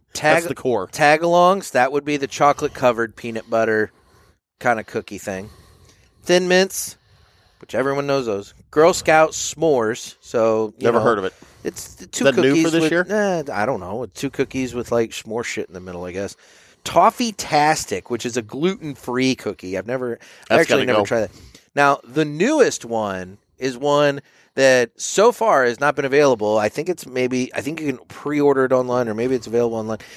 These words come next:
Speaker 1: It's called Raspberry Rally, and basically it is a thin mint,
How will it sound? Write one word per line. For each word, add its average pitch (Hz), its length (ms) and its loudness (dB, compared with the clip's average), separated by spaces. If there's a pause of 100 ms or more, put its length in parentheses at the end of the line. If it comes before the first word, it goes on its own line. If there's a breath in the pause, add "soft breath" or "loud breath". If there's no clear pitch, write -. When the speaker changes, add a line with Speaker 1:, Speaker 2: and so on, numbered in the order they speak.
Speaker 1:
It's - 120 -16
called 139 200 2
Raspberry 170 480 2
Rally, 117 580 0
and 104 140 -10
basically 135 640 0
it 120 100 0
is 113 200 -2
a 113 240 2 (480)
thin 208 300 4
mint, 123 300 2